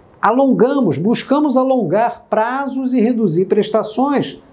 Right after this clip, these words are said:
para que o mutuário possa levar adiante o seu financiamento. Isso tem surgido, surtido efeito. Hoje, então, gente, a discussão é muito mais social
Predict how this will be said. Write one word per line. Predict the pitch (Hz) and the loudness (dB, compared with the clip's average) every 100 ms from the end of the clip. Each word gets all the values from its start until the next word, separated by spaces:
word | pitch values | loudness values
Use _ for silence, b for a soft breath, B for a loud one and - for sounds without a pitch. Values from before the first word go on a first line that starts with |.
| - - | -20 -6
para | 311 | -2
que | 330 | 2
o | 320 | 2
mutuário | 311 240 240 247 | 2 0 -2 -4
possa | 262 262 254 269 | -2 -2 0 0
levar | 269 226 233 | 0 0 -2
adiante | 233 233 220 214 214 | -2 -4 -2 -2 -2
o | |
seu | 226 214 | -2 0
financiamento. | 220 220 233 226 175 160 135 - b b b | 0 0 0 0 0 -2 -4 -10 b b b
Isso | 269 269 | -2 0
tem | - 269 | 2 0
surgido, | - 269 160 156 202 202 | 2 2 2 0 0 0
surtido | - 226 - 214 220 | 0 -2 0 0 2
efeito. | 220 - 127 107 - b b b b b | 0 0 0 -2 -8 b b b b b
Hoje, | 214 285 262 202 | 0 0 0 0
então, | 139 185 196 139 | 0 0 -2 -2
gente, | 127 104 - - - b b b - | -4 -6 -10 -16 -20 b b b -8
a | 185 | -6
discussão | 185 - 202 - 226 220 | -4 -4 -4 0 0 0
é | |
muito | 196 247 240 | 2 0 0
mais | 202 190 | 0 -2
social | - 233 - 196 180 190 208 | -2 -4 -2 0 0 -2 -6